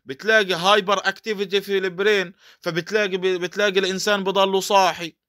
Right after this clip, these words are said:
تمام؟ اكيد حنشوف ان شاء الله. هلقيتي بصير انا عندي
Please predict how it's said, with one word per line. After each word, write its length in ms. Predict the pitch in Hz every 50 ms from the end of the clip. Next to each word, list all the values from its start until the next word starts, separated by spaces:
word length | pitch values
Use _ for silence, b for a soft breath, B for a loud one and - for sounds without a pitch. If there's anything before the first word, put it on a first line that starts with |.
| _ _ _ _ _ _ _ _
تمام؟ 380 | - 127 131 160 185 208 226 - _ _ b b b b
اكيد 160 | 190 233 -
حنشوف 360 | - - 160 156 - 170 151
ان 80 | 156 143
شاء 260 | - 156 143 123 127
الله. 220 | 117 107 104 90 _ _ _ _ _ _ _ _ _ _ _ _ _ _ _ _ _ _ _ _ _ _ _ _ _ _ _ _ _ _ _ _ _ _ _ _ _ _ _ _ _ _ _ _ _ _ _ _ _ _ _ B B B B B B B B B B B B B _ -
هلقيتي 840 | 127 123 127 131 139 147 190 247 262 254 214 - 175 160 160 - _ _ _ _ _ _ _ _ _ _ _ _ _ _ _ _ _ _ _ _ _ _ _ _ _ _ _ _ _ _ _ _ _ _ _ _ b b b b b b b b
بصير 320 | - 123 - - 240 233 185
انا 100 | 202 180
عندي 460 | 165 190 208 180 143 143 127 - _